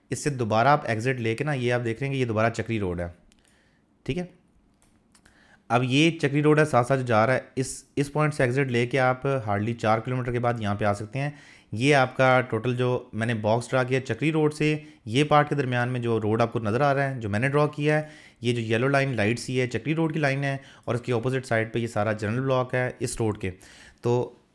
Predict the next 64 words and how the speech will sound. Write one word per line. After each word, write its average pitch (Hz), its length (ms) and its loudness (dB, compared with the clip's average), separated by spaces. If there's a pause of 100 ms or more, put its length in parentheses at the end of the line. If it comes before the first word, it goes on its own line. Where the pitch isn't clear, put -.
ये 131 200 2
सारा 139 180 2
ओवरसीज 131 300 0
ब्लॉक 147 320 2
है, 143 100 0
ये 120 80 -2
जनरल 107 200 -2
ब्लॉक 135 320 0
है, 135 60 0
ये 127 80 -2
स्पोर्ट्स 113 360 -4
वैली 147 140 -2
ब्लॉक 135 300 -2
है, 143 160 -2 (300)
और 113 80 -2
जो 120 80 0
फुटेज 151 340 -2
आपने 143 180 0
वीडियो 113 220 -2
में 113 100 -4
देखी 98 280 -6
है 123 80 -2
सारी, 113 300 -4 (520)
वो 123 240 -2 (280)
जिस 110 180 -8
ब्लॉक 98 260 -4
की 107 100 -6
है, 127 180 -6 (320)
उस, 113 140 -8 (920)
वो 107 100 -6
मैं 104 120 -4
ये 98 120 -4
दिखाता 90 320 -8
हूँ। 87 140 -14 (540)
अब 135 100 2
यहाँ 160 140 4
तक 165 60 0
तो 151 80 -4
क्लियर 151 220 4
हो 147 80 2
गया। 139 100 0
खैर, 135 180 2
सेवन 127 240 -2
पॉइंट 131 240 0
फ़ोर 113 200 -2
टू 123 100 -4
किलोमीटर 120 300 -2
का 113 60 -2
रोड 107 200 -2
नेटवर्क 139 300 -4
है, 143 60 -4
जो 131 80 -6
सोसाइटी 113 300 -4
के 113 60 -6
पास 110 160 -4
आज 104 140 -2
की 104 60 -12
डेट 110 180 -2
में 113 80 -6
मौजूद 107 320 -4
है। 143 380 -6 (160)
फिजिकल 143 300 0
फॉर्म 131 240 -4
में, 123 300 -4